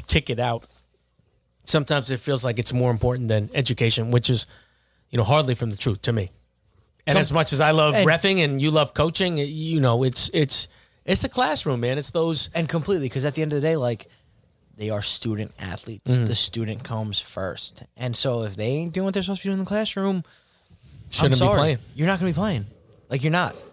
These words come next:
Speaker 2: Um, and so I love, I love the strictness of the Catholic League with that, with their, with their rules and everything with that. You know, it's a little different in the city, but it's one of those things that's gotta be, there's gotta be this understanding that if you're not doing what you're supposed to be doing,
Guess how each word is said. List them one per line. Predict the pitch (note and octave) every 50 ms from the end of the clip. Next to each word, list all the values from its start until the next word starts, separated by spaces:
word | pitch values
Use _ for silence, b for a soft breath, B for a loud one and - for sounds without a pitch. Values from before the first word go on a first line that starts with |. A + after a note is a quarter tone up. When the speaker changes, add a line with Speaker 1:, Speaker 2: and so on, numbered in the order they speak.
| -
Speaker 2:
Um, | B2+ C3 C3 B2 A#2+ A#2 G#2+
and | B2+ A#2+
so | - D3
I | C#3 C3 A#2+ F#2+ A2 B2
love, | A#2+ G#2+ G#2+ B2 B2 B2 B2+ A#2 G2 -
I | - B2
love | B2+ B2 A2 -
the | -
strictness | - - - A#2+ B2 - C#3+ C3 A#2 - -
of | A2 G#2+ G#2+ G#2+
the | A2
Catholic | - A2+ A2 - A#2+ A#2
League | C3 C#3+ D3+ D#3 C#3+
with | C#3+ C#3
that, | - D#3 F3+ G3+ -
with | A#2+ A#2 A2+
their, | - A#2+ A#2+ A#2 D#2+
with | E2 G#2+ A#2+ G#2
their | - A#2+ A2+
rules | G#2 G2+ A2+ A#2+ B2 B2
and | C3+ C3+
everything | B2 A#2+ C3+ C3
with | B2 A2
that. | B2 C3+ E3+ - - - B B B B B B B B
You | - A2+ B2
know, | A#2
it's | G#2+ G#2
a | A2
little | A2 A#2
different | G2+ A#2 G#2+ A2+ A2+
in | G#2+
the | A2
city, | - - C3 C#3 E3 G3+ G#3+ _ _ _ _ _ _ _
but | - A#2 A2+ A2 - -
it's | G#2+ -
one | B2+ A#2+
of | B2
those | B2+ A#2+ A2
things | D3 F3 F3
that's | C#3 G#2+ G2 -
gotta | - A2 A2+ A#2
be, | G#2+ A2 C3+ D#3+ E3 D#3 C#3+ A#2+
there's | G#2 - A2+ A#2 G2+
gotta | G#2+ A#2 G#2 A2 A#2 B2
be | A#2
this | A2 A2 G#2
understanding | A#2+ G#2 G2 G2 - - A#2 A2+ A2
that | G#2 F#2+ F#2
if | F#2+ -
you're | - F#2 A2+ C#3 D#3 F3
not | F3 F3 F3 F3+ F#3+ F3+
doing | E3+ D#3 D3+ D3+ D3+
what | C#3+ C3+ C3
you're | B2+ C3 C#3 C3+
supposed | B2+ - - A#2+ A2+ A2
to | - A#2
be | A#2
doing, | A#2+ B2 A2+ G#2 F#2 F#2+ G#2+